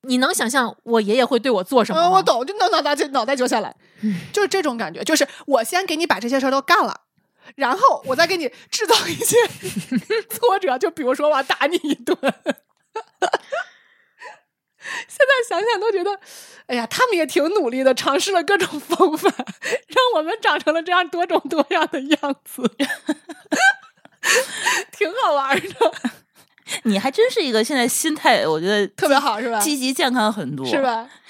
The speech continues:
Speaker 3: 我本来觉得应该这一期是治愈你的，结果我发现你在，一直在治愈我们。
Speaker 2: 我已经自愈了。
Speaker 3: 啊。
Speaker 2: 嗯，我很多事儿已经想开了。
Speaker 3: 嗯。
Speaker 2: 我为啥提纲一句话都没写？我觉得我的人生没什么遗憾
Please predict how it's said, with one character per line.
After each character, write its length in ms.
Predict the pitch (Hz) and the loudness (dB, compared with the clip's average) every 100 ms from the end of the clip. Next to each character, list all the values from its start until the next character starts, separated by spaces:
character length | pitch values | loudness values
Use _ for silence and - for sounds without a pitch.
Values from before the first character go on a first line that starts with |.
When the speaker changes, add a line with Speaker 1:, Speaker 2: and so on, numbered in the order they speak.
| - 269 | -8 -2
Speaker 3:
我 80 | |
本 120 | 269 220 | 2 2
来 80 | |
觉 80 | 254 | 2
得 100 | 311 | 0
应 80 | 330 | 2
该 100 | 311 | 0
这 140 | 370 | 0
一 60 | 294 | -4
期 220 | - 320 | -2 -2
是 240 | 330 285 220 | 0 -2 -2
治 220 | - 330 | -2 -2
愈 140 | 269 | 0
你 180 | 214 165 | 0 -2
的， 180 | 165 190 | -4 0
结 140 | 262 | 0
果 140 | 262 294 | 0 4
我 100 | 269 | 4
发 100 | 269 | 4
现 100 | 285 | 0
你 100 | 202 | -2
在， 140 | 220 247 | -2 -2
一 160 | 269 | -2
直 140 | 220 269 | -6 0
在 140 | 240 | 0
治 200 | 226 233 | 2 -2
愈 60 | 196 | 0
我 220 | 165 80 | 0 -2
们。 120 | 254 | -4
Speaker 2:
我 180 | 277 294 | 2 2
已 120 | 349 | 2
经 180 | 220 226 | -4 -8
自 220 | - 294 | -6 -8
愈 120 | 196 151 | -6 -8
了。 300 | 110 - _ | -8 -12 _
Speaker 3:
啊。 220 | - 156 | -8 -6
Speaker 2:
嗯， 100 | 214 214 | -2 0
我 80 | |
很 160 | 320 294 | 0 -2
多 100 | 233 | -4
事 120 | 294 | -2
儿 80 | 294 | -2
已 20 | |
经 140 | 202 - | -2 -4
想 200 | - - | -4 -4
开 240 | - - | -10 -10
了。 160 | 113 - - | -10 -14 -16
Speaker 3:
嗯。 260 | 202 214 240 | -14 -14 -4
Speaker 2:
我 80 | 403 | 2
为 60 | 508 | 2
啥 60 | 480 453 - | 0 -6 -8
提 160 | - 349 | -6 2
纲 180 | 381 | 2
一 80 | 349 | 2
句 120 | 320 | -2
话 180 | 403 294 | 0 0
都 100 | 233 | -4
没 160 | 214 185 | -6 -6
写？ 160 | 220 | -2
我 200 | 214 254 | 2 2
觉 140 | 233 247 | 2 0
得 80 | 466 427 | 2 0
我 80 | |
的 100 | 202 | -2
人 180 | 214 202 | -6 -4
生 160 | - 285 | -2 -2
没 200 | 233 262 | 0 -2
什 100 | 320 | -2
么 80 | 196 | -4
遗 160 | - | -10
憾 240 | - - | -18 -20